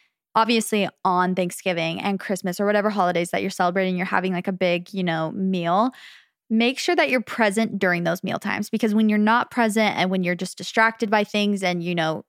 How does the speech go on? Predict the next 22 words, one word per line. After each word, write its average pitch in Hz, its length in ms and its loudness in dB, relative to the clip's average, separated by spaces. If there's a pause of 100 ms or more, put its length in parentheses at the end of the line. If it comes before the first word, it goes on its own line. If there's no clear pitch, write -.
(140)
your 202 440 0
subconscious 202 760 -2
thoughts 175 280 2
of, 180 80 -2
like, 175 140 2
negativity 190 680 0
or 180 60 0
self-doubt 202 500 2
or, 185 140 2
like, 170 260 0 (440)
urges 220 680 2
will, 202 360 2
you 208 140 -4
know, 180 140 0
come 196 300 -2
in, 185 220 2
and 175 220 0
that's 175 280 0
really 175 260 0
hard 180 360 0
to 165 480 -4
resist. 180 640 -2